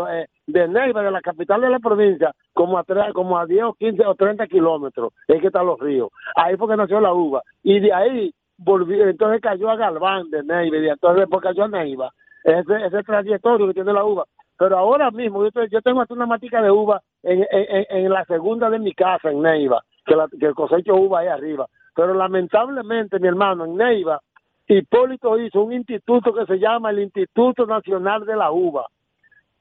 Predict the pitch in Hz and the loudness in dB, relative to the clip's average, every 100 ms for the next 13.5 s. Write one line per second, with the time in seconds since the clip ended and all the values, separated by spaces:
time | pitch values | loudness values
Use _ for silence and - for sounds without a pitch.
0 | _ 208 233 220 220 220 285 285 214 254 | _ 0 2 2 2 0 -10 -12 -4 -2
1 | 240 214 208 190 196 214 233 226 226 220 | 2 2 0 -4 -6 -2 0 0 0 -2
2 | 214 226 226 202 185 208 185 208 226 233 | 0 -2 0 -4 -2 0 0 0 0 0
3 | 233 226 226 220 220 208 220 226 214 185 | -2 -4 -4 -4 -4 -4 -2 0 2 2
4 | 220 208 208 208 202 190 - 214 196 180 | 0 0 -2 0 -2 -2 -2 -2 0 2
5 | 196 165 - - - - - 208 214 262 | 2 0 -8 -18 -20 -20 -8 -4 -2 -2
6 | 269 254 233 208 202 220 240 208 190 208 | -2 -2 0 2 2 2 2 0 -2 -10
7 | 208 214 214 233 208 190 170 175 190 170 | -8 -2 0 2 0 -2 -2 -2 -2 0
8 | 190 208 185 175 170 185 202 180 196 208 | 0 0 -4 -6 -4 0 2 4 4 2
9 | 202 _ _ - 190 185 190 196 196 185 | -6 _ _ 0 0 4 2 4 2 0
10 | 190 190 175 143 214 202 175 185 190 185 | -2 -6 -4 0 2 2 0 0 0 0
11 | 180 170 - 175 190 165 147 147 170 160 | 0 0 2 2 2 2 0 0 -2 -2
12 | 170 151 170 170 - _ - 151 156 156 | 0 2 0 -2 -10 _ -2 0 0 0
13 | 156 175 170 175 | 0 2 2 2